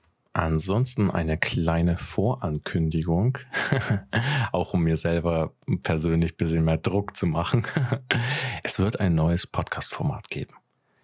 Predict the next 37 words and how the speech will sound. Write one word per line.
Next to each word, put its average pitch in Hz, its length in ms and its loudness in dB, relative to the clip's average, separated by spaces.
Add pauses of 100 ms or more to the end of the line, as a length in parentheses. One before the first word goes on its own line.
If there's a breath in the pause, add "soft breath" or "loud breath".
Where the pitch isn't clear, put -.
(280 soft breath)
Also 78 160 0
das 73 200 0
heißt 80 160 0
jetzt - 180 -2
nicht, 87 220 0
dass 76 180 0
irgendwie 76 280 0
grundehrlich 73 520 0
eingestampft 131 540 0
wird, 127 180 -4
keine 76 300 0
Sorge, 117 380 0
sondern, 117 920 2
ähm, 90 500 2
es - 300 -2
wird - 320 -2
eine 92 420 0 (180)
A-, - 220 -2 (100)
eine 170 200 2
neue 147 400 2
Art 98 200 0
von - 180 -4
Interviews - 600 -4
geben. - 380 -14 (800 loud breath)
Ich - 420 -2
möchte 98 720 0
nämlich 90 600 2
ein - 60 -8
bisschen 80 360 0
mehr 82 220 2
die 85 80 -2
Community 90 680 0
in 78 140 2
den 73 60 -2
Vordergrund - 640 -4
bringen 101 440 0
und 82 720 0